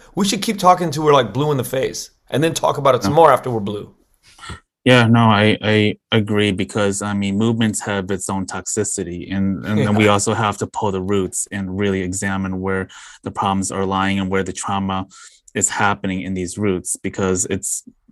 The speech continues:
Speaker 2: clearly planted there for a reason, and, um, and it's how we respond to it. Now, I think, uh, when I think of what's, what has happened in our own community,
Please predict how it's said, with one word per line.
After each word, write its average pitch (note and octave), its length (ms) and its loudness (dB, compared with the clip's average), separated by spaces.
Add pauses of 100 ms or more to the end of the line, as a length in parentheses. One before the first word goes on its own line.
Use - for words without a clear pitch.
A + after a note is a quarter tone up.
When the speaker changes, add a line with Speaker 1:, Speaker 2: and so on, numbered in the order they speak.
(320)
Speaker 2:
clearly A2 320 6
planted G2 340 0
there F#2+ 160 2
for F2+ 220 -4
a F2+ 40 -2
reason, F#2 460 -2
and, F#2 380 -6 (420)
um, F2 480 0 (300)
and G2+ 160 2
it's F#2 100 -2
how G2+ 140 4
we F#2+ 160 2
respond C3+ 500 4
to G2+ 140 -2
it. F#2 160 -4
Now, G2+ 460 -2 (420)
I A#2 100 0
think, A2+ 440 2 (500)
uh, G2+ 460 -4 (320)
when A2+ 340 0
I G#2+ 480 -2 (1000)
think B2+ 240 4
of G#2 540 2
what's, G#2+ 400 -2
what A2+ 180 0
has G#2 120 -2
happened G#2+ 340 -2
in G2 100 -4
our G2 120 -2
own G2 140 -6
community, G2 640 -4